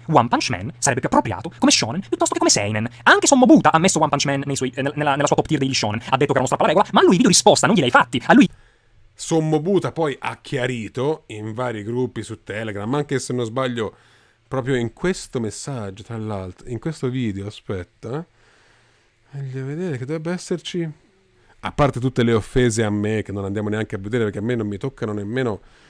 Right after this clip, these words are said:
Speaker 2: di striscio, dovrebbe esserci il messaggio di Son Mobuta. Eccolo, eccolo, aspetta, spero che lo vediate.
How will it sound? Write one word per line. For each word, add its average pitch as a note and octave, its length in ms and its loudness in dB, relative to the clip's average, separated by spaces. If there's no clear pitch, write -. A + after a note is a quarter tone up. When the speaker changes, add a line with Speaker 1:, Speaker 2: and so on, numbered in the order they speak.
Speaker 2:
di A2+ 220 -8
striscio, B2 840 -6
dovrebbe F3+ 320 -2
esserci B2 400 -2
il D#3 80 -2
messaggio F3+ 420 -4
di A#2+ 120 -4
Son C#3+ 240 0
Mobuta. A2 580 -4
Eccolo, C3+ 360 -2
eccolo, B2 240 -2
aspetta, A2 300 -6
spero A#2 240 -6
che A2+ 80 -4
lo G#2+ 120 -4
vediate. G#2 640 -6